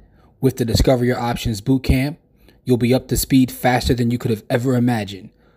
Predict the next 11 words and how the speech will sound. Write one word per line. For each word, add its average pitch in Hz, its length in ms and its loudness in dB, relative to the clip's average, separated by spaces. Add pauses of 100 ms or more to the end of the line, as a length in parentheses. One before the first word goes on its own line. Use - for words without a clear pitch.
(220)
No 139 80 4
matter 131 240 4
what 143 220 2
your 135 120 -4
ultimate 120 380 -2
goal 104 260 -6
is, - 300 -16 (220)
learn 127 180 4
the 120 80 2
basic 127 340 2
skills 139 520 2